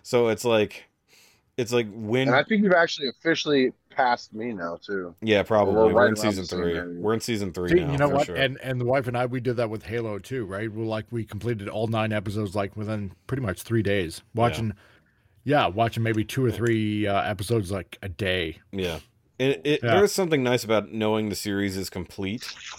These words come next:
Speaker 3: Yeah.
Speaker 1: Um, so that you can just keep going with it, like, and just, and you know it's gonna end at some point.
Speaker 3: Yeah.
Speaker 1: And I will say the sets have gotten nicer. Like, they, they've had,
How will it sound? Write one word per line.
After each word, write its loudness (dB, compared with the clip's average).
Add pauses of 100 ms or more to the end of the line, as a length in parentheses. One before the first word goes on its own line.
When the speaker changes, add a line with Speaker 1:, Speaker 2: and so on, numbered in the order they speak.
(460)
Speaker 3:
Yeah. 2 (180)
Speaker 1:
Um, -2
so -2
that -2
you -4
can -4
just -2 (560)
keep -2
going -2
with 2
it, 0
like, -4
and -8
just, -10
and -6
you -2
know 0
it's 0
gonna -6
end -4
at -8
some -6
point. -6 (640)
Speaker 3:
Yeah. 0 (260)
Speaker 1:
And -2 (1080)
I -2
will 2
say 2
the 0
sets -2
have -4
gotten 0
nicer. -4 (260)
Like, 2
they, 0
they've 0
had, 0